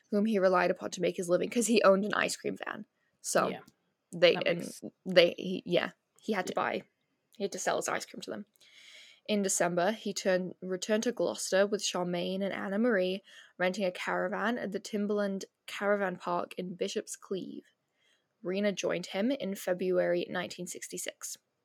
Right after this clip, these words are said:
Speaker 1: The family also had two other people living with them, one being a nanny called Isla McNeil, and the
Speaker 2: Hmm.
Speaker 1: other being a friend, family friend called Anne McFall, who was sixteen.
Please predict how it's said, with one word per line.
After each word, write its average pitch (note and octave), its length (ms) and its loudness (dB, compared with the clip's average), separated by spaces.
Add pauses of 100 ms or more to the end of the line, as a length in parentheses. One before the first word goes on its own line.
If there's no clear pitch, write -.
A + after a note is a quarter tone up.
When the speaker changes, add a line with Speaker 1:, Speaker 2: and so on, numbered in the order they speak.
(560)
Speaker 1:
The G3+ 80 -10
family A3 380 2
also G3+ 320 4
had G#3 180 2
two G#3+ 260 0
other G#3+ 220 0
people C4 320 0
living C#4+ 260 2
with C#4+ 160 2
them, D4+ 260 0 (380)
one G3+ 260 2
being A3 260 2
a G3+ 40 4
nanny G3 420 -2
called F#3 300 -2 (100)
Isla F3 260 0
McNeil, G3 540 -4 (460)
and G3 140 0
the G3 80 2
Speaker 2:
Hmm. G3 60 6
Speaker 1:
other G3 120 4
being F#3+ 220 2
a F3+ 40 -2
friend, F3+ 420 -4 (140)
family A3+ 380 0
friend F#3 480 -6
called F3 300 -6
Anne G3 240 0
McFall, - 760 -2
who G3+ 120 -6
was F3+ 160 -4
sixteen. - 640 -10